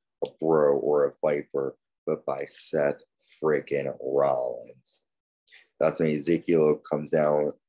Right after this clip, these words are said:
and he congratulates Randy Orton and introduces himself. Kevin Owens then calls Ezekiel a liar.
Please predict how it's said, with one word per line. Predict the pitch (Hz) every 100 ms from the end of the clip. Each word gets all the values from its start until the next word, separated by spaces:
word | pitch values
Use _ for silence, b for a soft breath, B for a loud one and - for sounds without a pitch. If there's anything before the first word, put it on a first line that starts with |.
| _ _ _ _ -
and | 78
he | 73
congratulates | 78 80 78 73 76 73 -
Randy | 73 73 76
Orton | 76 73 71
and | 71
introduces | 69 69 78 76 76
himself. | 78 78 - 78 73 - _ _ b b b b b b _
Kevin | 92 85
Owens | 82 80 82
then | 78
calls | 82 80 73
Ezekiel | 73 78 - 82
a | 71 69
liar. | 73 76 76 76 73 76